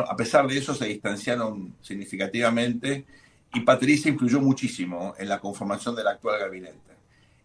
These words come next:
Esta es una historia que va a tener otros capítulos, ¿eh? En función del desgaste inevitable que va a tener esta administración, es probable que más temprano que tarde el presidente,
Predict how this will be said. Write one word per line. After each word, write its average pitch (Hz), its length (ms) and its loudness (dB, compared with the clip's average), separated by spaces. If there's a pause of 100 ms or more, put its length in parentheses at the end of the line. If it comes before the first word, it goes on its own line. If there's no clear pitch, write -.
Esta 175 260 0
es - 100 -4
una 131 100 4
historia 139 300 4
que 110 80 2
va 113 80 6
a 113 60 2
tener 113 200 -4
otros 120 220 -6
capítulos, - 760 -12 (100)
¿eh? 92 260 -6
En 98 200 -6
función 127 640 4 (380)
del 98 160 0
desgaste 107 680 2
inevitable 104 720 2
que 95 80 -6
va 101 100 -2
a 98 60 -6
tener 98 140 -6
esta 107 140 -4
administración, 98 840 -4 (420)
es 120 140 -4
probable 110 500 2
que 110 220 -4
más 107 280 -4
temprano 107 440 -4
que 95 120 -6
tarde 104 460 0
el 92 80 -10
presidente, 98 960 -6